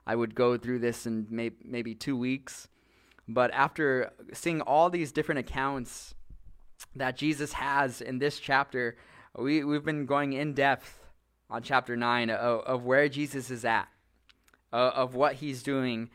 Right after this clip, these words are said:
and of the impact that he's had on his disciples. Uh, the last few studies, we were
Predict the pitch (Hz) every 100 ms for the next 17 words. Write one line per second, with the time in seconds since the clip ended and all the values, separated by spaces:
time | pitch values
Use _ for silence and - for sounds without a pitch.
0 | _ _ _ _ 120 123 123 127 - 135
1 | 127 123 120 127 127 127 151 151 151 117
2 | - 107 123 120 - 127 131 113 123 113
3 | 120 - 120 135 113 87 104 - - _
4 | _ _ _ _ _ - 104 104 120 120
5 | 123 123 - - - _ 131 127 - 135
6 | 139 123 123 123 123 123 -